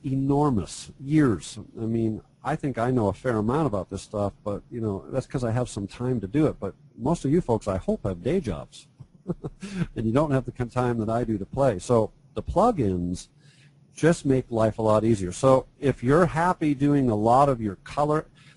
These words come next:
you know, Photoshop and Lightroom are great for color enhancements. I'll be very candid on that.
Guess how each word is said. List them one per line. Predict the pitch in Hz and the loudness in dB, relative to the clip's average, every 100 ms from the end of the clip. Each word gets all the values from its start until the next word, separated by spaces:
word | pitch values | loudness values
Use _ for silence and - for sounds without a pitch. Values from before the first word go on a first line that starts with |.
| - | -10
you | 151 | -10
know, | - | 2
Photoshop | 220 233 - 147 139 135 - | 4 4 2 2 4 2 0
and | 117 | 0
Lightroom | 120 123 123 110 | 4 4 4 4
are | 101 | 2
great | - 98 113 113 - | -2 2 2 2 -2
for | 104 | -12
color | - 107 98 | -2 0 2
enhancements. | 95 95 104 101 - 85 107 | 2 2 2 0 -4 -6 0
I'll | 117 | 2
be | 117 107 | 2 -2
very | 101 101 | -2 -2
candid | - 117 104 98 | -2 0 0 0
on | 92 101 | -2 0
that. | 123 107 | 0 -2